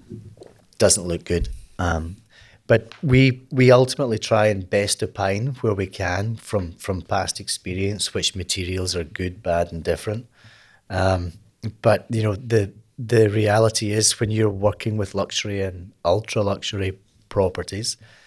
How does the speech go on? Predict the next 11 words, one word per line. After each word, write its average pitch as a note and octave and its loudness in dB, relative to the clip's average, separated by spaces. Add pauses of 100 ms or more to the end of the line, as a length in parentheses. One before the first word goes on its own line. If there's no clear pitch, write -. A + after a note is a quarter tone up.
(260)
you A2 -2
know, G#2+ 2
you B2 2
get B2+ 4
what A#2 -4
you G#2 -6
pay A#2 2
for. G#2+ -2 (220)
Um, G2+ -6
if F#2 -10
you, G2 -8